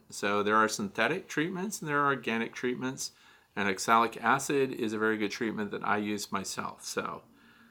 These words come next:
not against that at all. So here are your choices. When you come across a colony and you're wanting to be a,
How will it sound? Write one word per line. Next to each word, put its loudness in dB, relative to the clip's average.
not 4
against 2
that 2
at 0
all. 2
So 2
here 6
are 8
your 4
choices. 0
When -2
you -2
come -2
across 4
a -4
colony 2
and 0
you're 0
wanting 2
to -6
be 2
a, 2